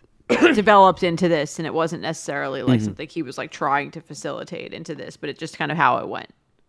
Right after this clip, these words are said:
Speaker 2: That could be the case, but I'm saying there's as much chance of that as there is the other way too.
Speaker 1: Mm-hmm.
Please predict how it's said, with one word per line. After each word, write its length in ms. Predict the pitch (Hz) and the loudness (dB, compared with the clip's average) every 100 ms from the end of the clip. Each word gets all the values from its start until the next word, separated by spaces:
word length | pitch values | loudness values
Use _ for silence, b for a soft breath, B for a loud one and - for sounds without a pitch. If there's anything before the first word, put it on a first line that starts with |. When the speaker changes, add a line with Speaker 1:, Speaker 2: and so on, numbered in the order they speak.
| _ _ _ _ _ _ _ _ _ | _ _ _ _ _ _ _ _ _
Speaker 2:
That 200 | 139 165 | 2 4
could 180 | 175 127 | 2 2
be 260 | 175 175 175 | 2 4 4
the 120 | 156 | 0
case, 360 | - 95 - | -2 -6 -10
but 140 | 139 135 | -2 0
I'm 80 | 127 | 2
saying 280 | 143 127 b b b - | 0 -2 b b b 4
there's 220 | 160 127 | 4 4
as 140 | 135 | 2
much 320 | 139 151 - - | 4 4 2 2
chance 340 | - 131 - | 4 4 2
of 140 | 120 | 2
that 380 | 113 117 113 107 113 | 6 6 6 4 2
as 260 | 110 98 | 0 2
there 200 | 110 107 | 4 4
is 200 | 107 98 | 2 0
the 100 | 113 | 2
other 180 | 110 104 | 2 2
way 180 | 98 95 | -2 -6
too. 280 | - 120 - _ _ _ _ _ | -6 -8 -10 _ _ _ _ _
Speaker 1:
Mm-hmm. 280 | 196 175 151 | -10 -10 -10